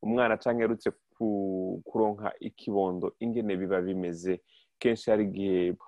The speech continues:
abantu bagenda gutemberera abo, ah, abantu nk'abo ba-, bibarutse, ugasanga muraje, muraryohewe, ugasanga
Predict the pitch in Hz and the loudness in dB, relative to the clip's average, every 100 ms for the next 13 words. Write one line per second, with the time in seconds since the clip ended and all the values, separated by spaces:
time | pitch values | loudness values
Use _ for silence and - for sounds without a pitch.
0 | - 107 110 107 110 101 101 110 123 120 | 2 6 8 6 4 4 4 4 4 4
1 | 110 98 - 127 113 104 98 98 95 92 | 0 -4 2 4 4 4 4 6 4 4
2 | 90 98 110 113 113 104 - 95 95 92 | 4 4 6 6 6 2 2 4 6 6
3 | 85 101 104 101 101 98 95 95 113 113 | 6 6 8 6 4 -8 -10 2 6 8
4 | 98 90 92 98 107 110 95 - 110 110 | 8 6 4 2 4 4 2 0 2 2
5 | 107 - - _ _ 113 107 107 - 107 | 2 -8 -20 _ _ -2 2 2 4 4
6 | 104 104 101 - - _ 113 120 113 110 | 6 6 6 4 -10 _ 2 6 10 10
7 | 104 101 117 117 117 113 107 101 101 117 | 10 6 4 6 6 4 2 2 4 6
8 | 110 98 95 104 110 107 98 - 98 95 | 6 6 4 4 4 2 0 -2 -6 -4
9 | 95 90 | -2 -2